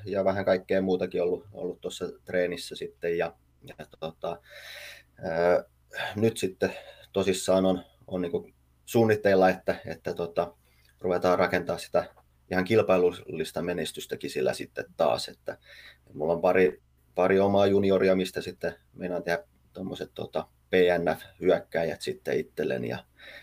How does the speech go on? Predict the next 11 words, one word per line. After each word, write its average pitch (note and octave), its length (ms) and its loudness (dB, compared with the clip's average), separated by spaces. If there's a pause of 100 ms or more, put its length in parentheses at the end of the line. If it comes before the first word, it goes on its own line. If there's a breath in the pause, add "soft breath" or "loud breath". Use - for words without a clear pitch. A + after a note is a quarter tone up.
(260 loud breath)
ja - 80 -12
ne - 100 -8
on D#2 100 -4
nyt - 400 -10
tota D#2+ 300 -4 (1300 soft breath)
vähän E2 180 2
yli A#2+ 100 2
kaksikymppisiä, F#2 880 0
että - 280 -4
ja, F2 120 -2 (200)
ja, - 200 -4